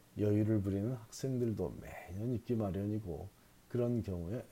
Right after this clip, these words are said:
답답한 마음에 하소연하듯 질문을 해오는 한인 학부모들이 상당수에 이르니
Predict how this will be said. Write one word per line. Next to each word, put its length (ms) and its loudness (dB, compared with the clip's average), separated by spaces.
답답한 680 -2
마음에 440 0
하소연하듯 800 -2
질문을 460 4
해오는 300 4
한인 320 2
학부모들이 680 -2
상당수에 720 -4
이르니 400 0